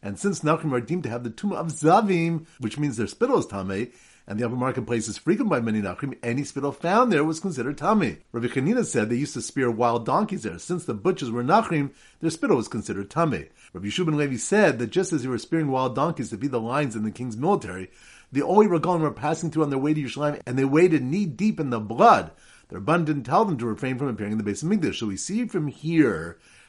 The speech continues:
that Dam Nevela does not convey Tumah. The Gemara begins a lengthy discussion regarding the status of Dam Nevela. So the Ka, with the announcement sign that the Rabban instituted no more Me'ila on Paraduma ashes,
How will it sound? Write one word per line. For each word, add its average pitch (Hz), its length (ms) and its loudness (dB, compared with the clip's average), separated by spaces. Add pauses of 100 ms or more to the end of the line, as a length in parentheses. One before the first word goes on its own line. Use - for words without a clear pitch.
that 98 220 -12
Dam 165 280 0
Nevela 180 480 4
does 151 160 0
not 143 320 0
convey 127 280 -2
Tumah. 120 280 -4
The 107 60 -6
Gemara 131 220 -4
begins 131 400 0
a 127 40 -2
lengthy 117 240 -4
discussion 139 440 -2
regarding 139 320 0
the 156 80 -2
status 160 560 4 (280)
of 113 180 -6
Dam 87 200 -6
Nevela. 101 480 -2 (140)
So - 160 0
the 220 100 6
Ka, 233 480 0
with 120 140 -4
the 175 80 0
announcement 170 400 -2
sign 98 240 -6
that 120 100 -4
the 147 60 -2
Rabban 165 500 2
instituted 113 500 -2
no 123 220 2
more 185 180 0
Me'ila 160 600 -2 (280)
on 104 140 -6
Paraduma 107 440 -2
ashes, 151 640 0